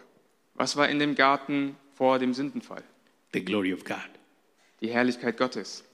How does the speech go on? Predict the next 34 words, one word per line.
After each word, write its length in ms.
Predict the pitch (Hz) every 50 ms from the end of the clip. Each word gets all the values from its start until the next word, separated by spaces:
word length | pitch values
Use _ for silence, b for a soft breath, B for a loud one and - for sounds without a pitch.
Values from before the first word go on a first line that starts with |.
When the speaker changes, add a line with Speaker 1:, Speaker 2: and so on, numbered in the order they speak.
| _ -
Speaker 2:
The 60 | 127
blessing 400 | 95 95 98 95 - - 120 113
of 140 | 110 95 -
God. 380 | - 110 95 95 95 - - - _ _ _ _ _ _ _ _ _ _ _ -
Speaker 1:
Der 100 | - 117
Segen 340 | 110 120 143 156 143 123 110
Gottes. 500 | 101 101 98 - - 82 - - - - -
Speaker 2:
The 80 | -
peace 400 | - - - - 120 107 117 -
of 160 | 117 101 - -
God. 380 | 120 113 110 110 - - - _ _ _ _ _ _ _ _ -
Speaker 1:
Und 400 | - 113 113 113 110 - - -
der 80 | 113
Frieden 340 | - - - 127 120 113 104
Gottes. 360 | 95 101 95 - - - - -
Speaker 2:
The 140 | 113 - -
joy 400 | - - - 117 113 107 101 - -
of 140 | - - - -
God. 360 | 104 - - - - - - _ _ _ _ _ _ _ _ _ _ _ _ _
Speaker 1:
Die 160 | - 110 113 110
Freude 440 | - - - 135 143 147 123 117
Gottes. 380 | - - 107 95 - 101 - -
Speaker 2:
No 220 | 123 123 131 127
fear. 440 | 123 - - - 110 101 95 92 95 - - - _ _ _ _ _ _ _ _ _
Speaker 1:
Keine 280 | - 127 120 117 113
Angst. 300 | 107 104 101 104 - -
Speaker 2:
No 180 | 110 120 127 123
sickness. 840 | - - - - 117 - - 127 117 - - - - - - - - _ _ _ _ _ _
Speaker 1:
Keine 380 | - - 120 120 120 120 120
Krankheiten. 580 | 117 - - 120 113 - 104 98 98 - - 98 _ _ -
Speaker 2:
No 380 | 120 123 117 113 127 131 127
confusion. 720 | 127 127 - 127 113 104 - - 117 104 - - - - - - _ _ _ _ _ _ _ _ _ -
Speaker 1:
Keine 300 | - - 127 120 123 117
Verwirrung. 460 | - - 117 113 120 117 - 95